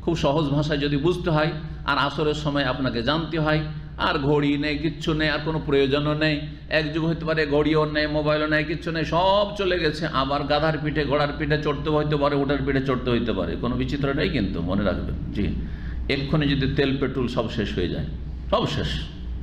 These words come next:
তাহলে কোথায় নেমে আসবে মানুষ? আসবে না, আসবে না? হ্যাঁ, হইতে পারে এটা, জি, জি। তো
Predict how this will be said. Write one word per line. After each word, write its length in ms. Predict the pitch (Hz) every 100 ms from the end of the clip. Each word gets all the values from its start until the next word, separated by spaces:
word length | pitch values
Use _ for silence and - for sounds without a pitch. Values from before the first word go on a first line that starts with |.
| - - - -
তাহলে 140 | 104
কোথায় 260 | 113 123 113
নেমে 160 | 113
আসবে 180 | 104 101
মানুষ? 260 | 98 92 92 - - - - - - - - - - -
আসবে 220 | 110 131
না, 80 | 160
আসবে 200 | 160 147
না? 100 | 135 - - - - - -
হ্যাঁ, 360 | 403 403 254
হইতে 260 | 208 180 -
পারে 180 | - -
এটা, 240 | - - - - - -
জি, 120 | 180 - 80 78 - - - - - - - - - - - -
জি। 80 | - - - - - - -
তো 360 | 147 151 151